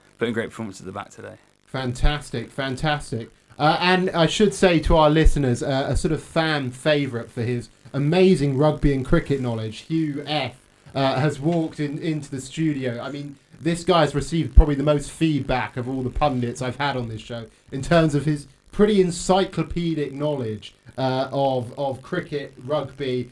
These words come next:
Speaker 2: uh, which will definitely be making, uh, uh, the most of today.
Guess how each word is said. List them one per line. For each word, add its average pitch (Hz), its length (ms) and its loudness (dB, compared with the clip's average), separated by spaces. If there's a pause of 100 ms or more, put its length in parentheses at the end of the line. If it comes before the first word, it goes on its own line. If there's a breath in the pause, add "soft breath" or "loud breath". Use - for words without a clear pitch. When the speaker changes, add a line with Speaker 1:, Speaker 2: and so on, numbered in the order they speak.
(160 loud breath)
Speaker 2:
uh, 143 140 4
which 147 300 2
will 151 120 6
definitely 165 560 0
be 143 140 0
making, 139 540 -2 (220 loud breath)
uh, 143 40 -4
uh, 143 600 -2
the 143 120 0
most 156 380 0
of 139 200 2
today. 135 500 2